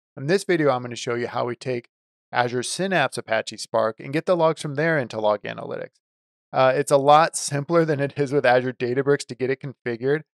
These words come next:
I'll walk you through just really quick, how do we create a Log Analytics environment? How do we take those values that we get from there and get them set up in the Spark configuration so that Synapse knows where to send those logs? And then we'll do a little bit of querying and even, uh,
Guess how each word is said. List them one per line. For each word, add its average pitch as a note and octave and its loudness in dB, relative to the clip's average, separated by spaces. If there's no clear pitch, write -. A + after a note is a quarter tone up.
I'll C3 4
walk D#3+ 6
you D#3+ -6
through D3 -4
just C3+ -8
really C#3 2
quick, C#3 0
how C3 2
do C3 2
we C3+ -2
create B2+ -2
a B2 2
Log A#2+ 4
Analytics A2+ -4
environment? A#2+ -2
How C#3 8
do C#3+ 2
we C3+ -2
take C3+ -6
those C3 -2
values C3 0
that A#2 -2
we A#2 -8
get C3+ -2
from D3 -8
there C#3 0
and B2 -8
get B2+ -8
them B2 -6
set C3 2
up C3 2
in B2 -10
the A#2 -10
Spark C#3 0
configuration D#3 -4
so B2+ -6
that A2+ -2
Synapse A#2+ -4
knows A#2 -6
where A#2 -6
to A#2 -12
send A#2 -6
those A2+ -2
logs? C#3+ 2
And D3 -2
then E3+ 4
we'll E3+ 4
do E3 4
a - 6
little D3+ 4
bit D3 2
of C#3 0
querying D3 0
and B2+ -6
even, C#3 -4
uh, B2 -4